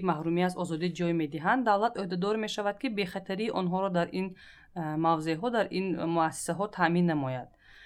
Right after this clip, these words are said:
Яъне новобаста аз он ки мо ҳуқуқҳои худро таъмин мекунем ё ҳуқуқҳои мо маҳдуд мешавад, давлат ӯҳдадор мешавад, ки бехатарии моро таъмин кунад.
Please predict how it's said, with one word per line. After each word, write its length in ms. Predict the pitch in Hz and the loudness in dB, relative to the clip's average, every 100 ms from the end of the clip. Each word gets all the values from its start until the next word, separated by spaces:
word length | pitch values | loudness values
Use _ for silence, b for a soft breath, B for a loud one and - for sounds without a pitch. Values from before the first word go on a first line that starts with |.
| B B | B B
Яъне 260 | 165 170 175 | 0 2 2
новобаста 480 | 196 233 208 202 220 | 2 2 0 0 0
аз 100 | 208 | 0
он 120 | 208 196 | -2 -6
ки 120 | 226 | -6
мо 160 | 214 | -4
ҳуқуқҳои 380 | 202 - - 196 | -6 -8 -4 -4
худро 260 | 196 185 196 | -2 -4 -4
таъмин 380 | 196 175 175 180 | 0 2 4 2
мекунем 360 | 180 180 185 185 | 0 -2 0 2
ё 120 | 180 | 2
ҳуқуқҳои 420 | 175 175 208 214 | 0 -4 0 0
мо 160 | 214 196 | 2 0
маҳдуд 380 | 190 165 160 185 | 0 0 -2 -4
мешавад, 360 | 196 185 226 233 | -6 -4 -4 0
давлат 280 | 185 180 190 | 0 0 -2
ӯҳдадор 440 | 180 170 156 180 190 | -4 -4 -4 -2 -2
мешавад, 420 | 180 180 165 165 | -4 -4 -2 -2
ки 140 | - 285 381 B B B B | -4 -8 -8 B B B B
бехатарии 640 | 170 190 185 180 185 202 214 | 0 2 0 -4 -2 -2 0
моро 260 | 190 175 | 2 2
таъмин 400 | 175 160 156 151 | 0 0 2 0
кунад. 320 | 139 135 131 | -4 -8 -8